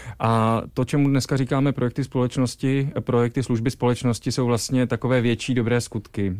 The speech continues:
Eh, někdy to bývají charitativní, eh, charitativní akce velkého charakteru. My jsme třeba za poslední léta vybrali, eh, v rámci jednoho projektu peníze, za které Člověk v tísni vybral, eh, postavil v Etiopii asi čtrnáct základních škol.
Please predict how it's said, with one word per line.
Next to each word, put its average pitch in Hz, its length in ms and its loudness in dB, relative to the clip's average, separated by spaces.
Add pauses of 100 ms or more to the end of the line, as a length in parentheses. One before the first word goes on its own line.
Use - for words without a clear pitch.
(140)
Eh, 110 140 2
někdy 110 260 2
to 120 120 -2
bývají 117 360 2
charitativní, 117 920 0
eh, 110 340 0
charitativní 113 640 0
akce 110 280 -2
velkého 113 300 0
charakteru. 113 500 -2
My 107 100 0
jsme 110 160 -2
třeba 107 360 0 (420)
za 120 100 0
poslední 113 460 0
léta 113 480 2
vybrali, 107 760 0
eh, 110 160 0
v 104 60 -2
rámci 107 300 0
jednoho 113 240 2
projektu 110 600 -2 (140)
peníze, 113 600 2
za 107 140 -2
které 110 300 -2
Člověk 110 340 -2
v - 40 -20
tísni 110 400 -2
vybral, 107 500 2 (380)
eh, 120 80 0
postavil 110 520 0
v - 80 -4
Etiopii 113 500 0
asi 117 100 -2
čtrnáct 113 380 0
základních 110 480 0
škol. 113 440 0